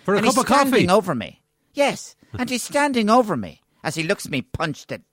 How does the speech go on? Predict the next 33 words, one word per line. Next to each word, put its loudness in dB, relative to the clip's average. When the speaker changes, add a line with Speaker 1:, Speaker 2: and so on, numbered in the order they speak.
Speaker 2:
thing -4
into -10
the -16
machine. -12
Speaker 1:
Yeah. -4
Speaker 2:
Now, 4
I 4
pressed -6
the -8
skip -4
button -8
as -4
it -12
happened. -10
Speaker 1:
Oh. -2
Speaker 2:
Because -2
there -6
was -10
a -8
skip -8
button -10
there, -8
Speaker 1:
So 0
Speaker 2:
the 2
Speaker 1:
that 2
means 4
Speaker 2:
skip 2
Speaker 1:
you -4
don't 2
Speaker 2:
option -6
Speaker 1:
give 0
a 0
Speaker 2:
that -2